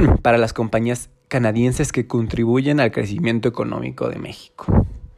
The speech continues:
Las perturbaciones económicas y sociales provocadas por el covid diecinueve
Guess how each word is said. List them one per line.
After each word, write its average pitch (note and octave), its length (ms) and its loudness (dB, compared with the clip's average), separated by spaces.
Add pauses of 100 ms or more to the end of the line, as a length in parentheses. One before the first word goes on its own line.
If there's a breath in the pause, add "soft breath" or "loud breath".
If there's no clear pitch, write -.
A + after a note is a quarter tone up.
(880 soft breath)
Las D3+ 220 4
perturbaciones F#3 680 4
económicas C#3+ 640 2
y - 20 -10
sociales B2 440 0
provocadas A#2+ 500 2
por B2 140 -4
el B2 100 -6
covid A#2 240 -4
diecinueve A2+ 580 -2